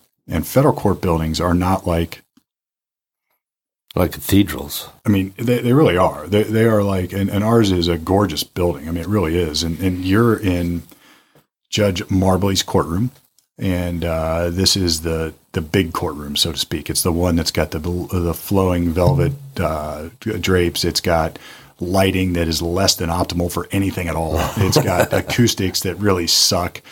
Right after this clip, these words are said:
Speaker 1: So they have microphones so everybody can hear it. And it is enormous. And it is, uh, it is intimidating at times, even for the lawyers, because let me just put everybody's,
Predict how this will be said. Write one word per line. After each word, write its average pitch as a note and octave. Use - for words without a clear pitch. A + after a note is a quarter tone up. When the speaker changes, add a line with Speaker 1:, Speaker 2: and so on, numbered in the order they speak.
Speaker 1:
So F2+
they F2
have E2+
microphones F2+
so F#2
everybody F2
can E2
hear F#2+
it. F#2
And F#2+
it G2
is F#2+
enormous. F2+
And F2+
it A#2
is, G2+
uh, E2+
it B2+
is B2+
intimidating A#2+
at G#2+
times, F2+
even A#2+
for C3+
the G2+
lawyers, F#2
because F2
let G2+
me B2+
just B2
put -
everybody's, A2